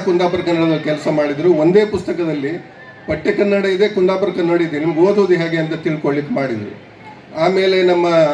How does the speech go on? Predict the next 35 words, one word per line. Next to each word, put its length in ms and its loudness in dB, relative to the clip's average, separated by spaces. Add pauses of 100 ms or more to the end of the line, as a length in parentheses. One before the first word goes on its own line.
(140)
ಸಾಹಿತ್ಯ 300 2
ಸಮ್ಮೇಳನದ, 800 2
ಜಿಲ್ಲಾ 220 0
ಸಾಹಿತ್ಯ 240 -4
ಸಮ್ಮೇಳನದ, 540 -2 (400)
ಆ, 40 -4 (600)
ಅಧ್ಯಕ್ಷರಾಗಿ 720 0
ಹೆಬ್ಬಾರ 360 0
ಆಯ್ಕೆ 260 0
ಆದ 140 -2
ಮೇಲೆ 220 0
ತುಂಬ 260 0
ಕಡೆ 220 -2
ಸಮ್ಮೇಳನ 460 0
ಆಯ್ತು. 480 -4 (420)
ಕೆ 60 4
ಎನ್ 220 4
ರಾವ್ 240 2
ದಾಂಡೇಲಿ 460 4
ಅಂತ 140 0
ನಮ್ಮ 200 0
ಕುಂಬಾಶಿ 840 0
ನರಸಿಂಹ 340 0
ಕಾಮತ್ 380 0
ಅಂತಿದ್ದಾರೆ, 520 -4 (260)
ಅವರು 460 4 (420)
ಕುಂದ 240 2
ಕನ್ನಡದ 600 0
ಒಂದು 340 2
ವೈಶಿಷ್ಟ್ಯ 480 0
ಬಗ್ಗೆ 280 -2
ಎಷ್ಟು 360 -2
ಚೆನ್ನಾದ 480 2
ಒಂದು 220 2
ವಿವರಗಳನ್ನ 580 0